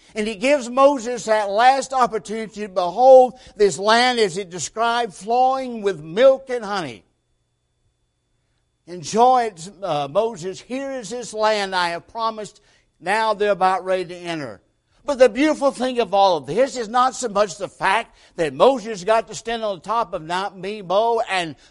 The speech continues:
behold this beautiful promised land. He looked beyond, and what happens? The most beautiful thing that could be said about any human being in Deuteronomy twenty-four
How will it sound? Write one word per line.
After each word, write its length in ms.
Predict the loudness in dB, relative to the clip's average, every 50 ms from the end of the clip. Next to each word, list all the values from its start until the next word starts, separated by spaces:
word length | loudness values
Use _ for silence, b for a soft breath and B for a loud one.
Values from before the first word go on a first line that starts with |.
| _ -2
behold 680 | 0 0 0 4 8 8 10 10 10 8 6 4 4
this 200 | 2 2 0 -2
beautiful 460 | -8 -10 -8 -6 -8 -6 -6 -6 -6
promised 560 | -6 -6 -4 -2 -2 -2 -2 -4 -8 -12 -10 -6
land. 400 | -6 -4 -4 -6 -8 -10 -14 -18 b b b b b b
He 180 | -4 -2 0
looked 320 | 2 4 4 2 2 -2 -8
beyond, 580 | -8 -6 -4 -2 -2 -2 -2 -2 -4 -8 -10
and 160 | -14 -16 -14
what 240 | -8 -6 -4 -4 -4
happens? 600 | -8 -10 -10 -10 -10 -10 -12 -16 -20 -20 -20 _ _ _ _ _ _ _ _ _ _ _ _ _ _ _ _ _ _ _
The 100 | -10 -8
most 340 | -6 -4 -4 -4 -6 -8 -10
beautiful 380 | -8 -6 -6 -4 -4 -4 -4 -4
thing 320 | -4 -6 -4 -4 -6 -8
that 160 | -10 -12 -12
could 140 | -12 -12 -10
be 120 | -8 -8
said 520 | -8 -8 -8 -8 -6 -6 -4 -6 -6 -8 b b b b b -18
about 340 | -16 -12 -10 -8 -8 -8
any 300 | -8 -10 -12 -12 -12 -14
human 320 | -14 -14 -14 -14 -14 -12 -12
being 260 | -10 -10 -10 -10 -12
in 140 | -12 -14 -14
Deuteronomy 480 | -14 -12 -10 -8 -8 -8 -8 -10 -12
twenty-four 760 | -16 -16 -16 -16 -16 -16 -16 -14 -12 -10 -10 -10 -12 -14 -16